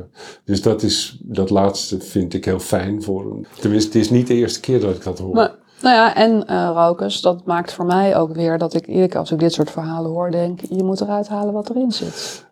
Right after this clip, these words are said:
Speaker 2: Hè?
Speaker 1: Dat
Speaker 2: Dus
Speaker 1: sowieso.
Speaker 2: niet dingen doorschuiven naar dan ga ik wel dat en dat doen.
Speaker 1: Nee.
Speaker 2: Maar als je iets wil,
Speaker 1: Pluk de dag.
Speaker 2: pluk de dag.
Speaker 1: Ja, ja, en
Speaker 2: Ja.
Speaker 1: tegelijkertijd ook, eh, dan kom ik weer even terug op die boosheid, eh, want, eh,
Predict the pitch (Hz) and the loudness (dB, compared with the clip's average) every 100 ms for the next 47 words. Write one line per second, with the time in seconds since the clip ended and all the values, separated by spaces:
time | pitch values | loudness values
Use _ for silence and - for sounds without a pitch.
0 | - 208 302 117 104 147 - - - - | -8 -6 -6 -4 0 2 4 4 6 4
1 | 107 233 247 247 240 240 _ _ _ 185 | 4 4 2 2 -2 -6 _ _ _ -2
2 | 220 226 - 214 208 208 202 196 185 214 | 2 2 0 0 0 0 -4 -2 2 2
3 | 214 208 196 202 190 180 185 190 180 202 | 2 -2 -4 -4 -2 0 0 0 0 0
4 | 233 277 359 - 120 110 85 - 180 202 | 0 -2 -6 -2 2 2 0 -8 -6 -6
5 | - 170 185 208 240 269 302 - - 143 | -6 -8 0 4 4 4 0 -8 -2 2
6 | 147 123 98 - - - 208 - - 120 | 2 0 -2 -8 -14 -16 -16 -12 -2 2
7 | 101 - - 123 113 - 139 127 123 139 | 2 0 -4 0 0 0 -2 0 2 2
8 | 143 - 143 135 143 135 135 139 131 131 | 2 2 4 4 2 0 -2 -6 -6 -6
9 | 131 120 131 113 117 113 107 120 104 - | -2 -2 -2 -2 0 2 2 0 0 -2
10 | 117 - 104 113 117 123 120 127 139 131 | -4 -2 0 4 4 4 0 -2 -4 -6
11 | 123 117 117 - - - _ _ 101 98 | -4 -4 -8 -12 -20 -20 _ _ -4 -4
12 | 101 | -4